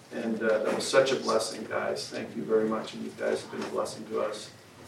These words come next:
too. Uh, it's a blessing to be around people that, uh, God is doing things in their lives. Um, it inspires us, it inspires others, and,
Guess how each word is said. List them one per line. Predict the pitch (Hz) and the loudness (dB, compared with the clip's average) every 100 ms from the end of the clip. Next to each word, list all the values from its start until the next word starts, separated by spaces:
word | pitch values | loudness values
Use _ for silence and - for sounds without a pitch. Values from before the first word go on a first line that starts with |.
| - | -6
too. | - 381 359 - - - - - - | 10 10 10 -4 -12 -16 -16 -18 4
Uh, | 123 120 | 8 10
it's | 135 135 | 10 8
a | 135 | 10
blessing | 143 175 170 | 12 12 12
to | 147 | 12
be | 143 | 12
around | 143 135 139 | 12 12 12
people | 156 151 147 131 123 | 12 12 12 12 12
that, | 127 123 120 - | 12 12 10 6
uh, | 123 117 117 | 6 8 8
God | - 170 139 135 | 10 12 12 10
is | |
doing | 143 135 131 | 6 4 4
things | 131 131 123 | 2 0 2
in | 120 | 2
their | 113 110 | 4 6
lives. | 113 123 123 - - - - - - - - - - | 10 10 8 4 -4 -10 -16 -20 -20 -20 -20 -12 0
Um, | 120 117 117 - | 4 6 4 2
it | 135 | 2
inspires | 127 - - - 120 123 127 135 - | 4 6 4 10 12 12 12 8 2
us, | - 107 - - - - 113 | 2 4 4 2 -6 -10 -8
it | |
inspires | 107 - - 110 107 107 | -4 -4 2 6 6 4
others, | 110 - - - | 0 -2 -4 -8
and, | 101 104 | -10 -10